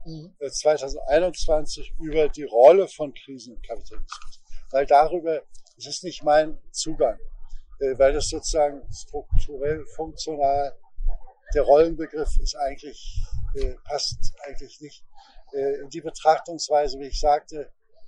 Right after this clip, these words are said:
Speaker 2: äh, historische Gesellschaftswissenschaften. Das interessiert mich. Und,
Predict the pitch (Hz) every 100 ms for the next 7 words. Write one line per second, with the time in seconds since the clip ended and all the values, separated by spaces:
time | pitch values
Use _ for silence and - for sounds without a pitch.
0 | - 139 131 123 123 - 175 170 165 147
1 | 131 127 127 135 120 - 117 - - -
2 | - - 135 160 151 - 143 139 131 117
3 | - _ - _ _ _ _ - 139